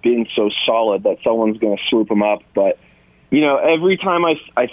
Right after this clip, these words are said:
think about it, you know, he does something that makes me think that he's,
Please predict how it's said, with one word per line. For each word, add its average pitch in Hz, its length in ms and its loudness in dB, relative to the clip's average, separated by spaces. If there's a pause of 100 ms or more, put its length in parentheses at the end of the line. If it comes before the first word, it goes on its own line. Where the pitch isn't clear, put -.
think 160 200 2
about 123 340 0
it, 120 280 0
you 120 140 0
know, 110 120 0
he 135 180 0
does 131 400 0
something 127 380 0
that 107 140 2
makes 120 260 0
me 117 120 0
think 123 240 -4
that 110 140 0
he's, 104 200 -2